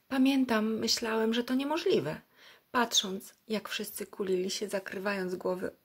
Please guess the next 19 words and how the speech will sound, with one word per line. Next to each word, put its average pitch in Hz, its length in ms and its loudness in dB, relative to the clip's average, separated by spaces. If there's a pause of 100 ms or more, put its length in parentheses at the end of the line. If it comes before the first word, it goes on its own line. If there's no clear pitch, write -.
(200)
rękoma. 190 540 -8 (1040)
I 185 100 -6
wtedy 226 560 -2
spadł 185 640 -4
deszcz 185 520 -4 (160)
z - 140 -8
krowich 143 600 -8 (240)
kup. - 440 -12 (640)
Staliśmy 262 800 -2
tam 214 280 -4
jak - 260 -6
jeden 214 400 2
mąż, 214 500 4 (340)
zalewani 226 720 2
gnojówką 247 880 0
od 294 220 -2
stóp - 340 -6
do 190 160 2
głów. 185 460 -2